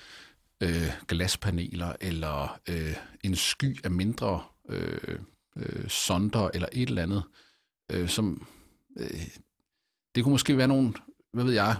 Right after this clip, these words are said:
materede kugler af en art. Problemet er bare, at de skal have en eller anden form for styringsmekanisme, fordi Lagrange-punktet,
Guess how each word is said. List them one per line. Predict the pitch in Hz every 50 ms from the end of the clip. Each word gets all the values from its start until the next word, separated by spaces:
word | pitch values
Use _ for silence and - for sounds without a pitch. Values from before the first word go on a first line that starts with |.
| 104
materede | 110 110 113 107 - - 151 143 123 120
kugler | - - 127 120 131 139 120
af | 107
en | 98
art. | 76 71 95 78 - - -
Problemet | - 117 113 139 147 151 127
er | 117
bare, | - 104 101
at | 113
de | - 113
skal | - - - 120
have | 107 120
en | 110
eller | 104 104
anden | 101 104 -
form | - 98
for | 98 95
styringsmekanisme, | - - 104 101 98 - 95 95 - 98 101 101 98 - - -
fordi | - 95 107 104
Lagrange-punktet, | 98 98 98 - 101 104 - - - 107 101 95 - 107 - -